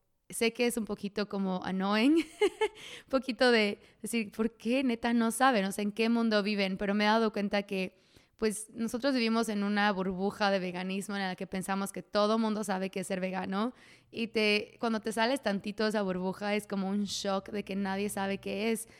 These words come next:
Entonces, es simplemente ponerte en los zapatos de esa persona y acordarte de ti mismo, de cuando tú no eras vegano, si alguna vez escuchaste al, al, acerca del veganismo,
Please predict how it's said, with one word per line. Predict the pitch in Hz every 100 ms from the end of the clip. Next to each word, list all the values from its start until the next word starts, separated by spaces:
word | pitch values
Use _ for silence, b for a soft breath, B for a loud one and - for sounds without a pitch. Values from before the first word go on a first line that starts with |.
| B
Entonces, | - 220 202 226
es | 214
simplemente | 208 247 220 202 196
ponerte | 208 196 202 202 226
en |
los | 240
zapatos | 214 180 190 196 190
de |
esa | 190 196
persona | - 180 190 185 190
y | 202
acordarte | 196 220 214 226 226 269 - _ _ _ _ _ -
de | 190 202
ti | 202 233
mismo, | 262 240 214 214 214
de | 208
cuando | 202 196
tú | - 208
no | 233
eras | 226
vegano, | 190 190 185 185 214 B B B
si | - 220 214 208
alguna | - 214 220 233
vez | 226 196
escuchaste | - - - 202 208 226
al, | 226 202 -
al, | 190 185 185 185 - -
acerca | 208 208 190 208
del | 202
veganismo, | 190 185 190 202 202 233